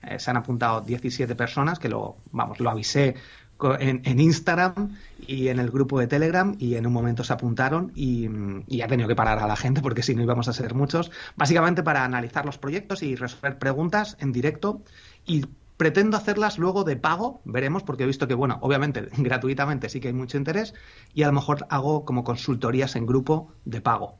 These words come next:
para que, eh, lo que paga una persona, pues ese precio se di-,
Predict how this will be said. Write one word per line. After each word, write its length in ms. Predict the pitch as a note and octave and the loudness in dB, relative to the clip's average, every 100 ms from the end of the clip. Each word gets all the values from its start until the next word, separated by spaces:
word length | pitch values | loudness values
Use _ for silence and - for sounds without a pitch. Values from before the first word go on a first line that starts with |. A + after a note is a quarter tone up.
| _ | _
para 240 | A#2 A2+ G#2 | -4 -4 -4
que, 360 | A#2 G#2+ A2 - - - _ | -6 -8 -10 -16 -20 -20 _
eh, 340 | - A2+ A2 - - | -6 -4 -6 -10 -6
lo 140 | C3 | -4
que 100 | A#2+ A#2 | -4 2
paga 200 | C#3+ D#3 | 2 4
una 180 | D#3 D3+ | 2 0
persona, 540 | D3+ - G3 A#3 - - - _ | -4 0 0 0 -4 -16 -20 _
pues 200 | - A2+ | -12 -8
ese 160 | C3+ D3+ | -2 -2
precio 460 | D3 E3+ F3 G3+ - | 0 -2 0 -2 -2
se 260 | - D3+ | -4 -2
di-, 220 | B2 A#2+ | 0 -2